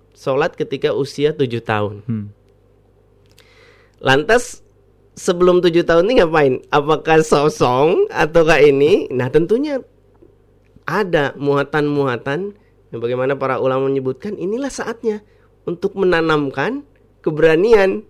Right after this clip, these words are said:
Speaker 2: Hmm.
Speaker 1: dalam tanda kutip. Wah, muatannya dalam Islam sangat lengkap.
Speaker 2: Ya.
Speaker 1: Yakni tadi akidah yang benar.
Speaker 2: Hmm.
Speaker 1: Tauhidnya.
Speaker 2: Ya.
Speaker 1: Ini saatnya untuk dibi-, dibina gitu kan.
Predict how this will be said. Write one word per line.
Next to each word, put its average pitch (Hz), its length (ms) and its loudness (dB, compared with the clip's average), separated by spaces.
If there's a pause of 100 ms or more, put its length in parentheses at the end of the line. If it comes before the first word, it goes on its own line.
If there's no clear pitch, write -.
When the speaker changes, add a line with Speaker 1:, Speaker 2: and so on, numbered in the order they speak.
Speaker 2:
Hmm. 127 320 -8
Speaker 1:
dalam 151 320 4
tanda 151 300 2
kutip. 143 540 -4
Wah, 120 320 -2
muatannya 123 640 -4
dalam 170 200 -2
Islam 175 320 -12
sangat 175 320 -12
lengkap. 175 360 -12 (340)
Speaker 2:
Ya. 110 200 -12
Speaker 1:
Yakni 120 260 -2
tadi 117 300 -8 (580)
akidah 113 520 -8
yang 104 200 -8
benar. 104 480 -8 (460)
Speaker 2:
Hmm. 110 760 -12 (460)
Speaker 1:
Tauhidnya. 117 880 -4 (360)
Speaker 2:
Ya. 120 200 -6
Speaker 1:
Ini 180 380 2
saatnya 147 440 -4
untuk 165 280 -2
dibi-, 151 340 -2 (220)
dibina 151 680 -2 (100)
gitu 139 320 0
kan. 165 220 0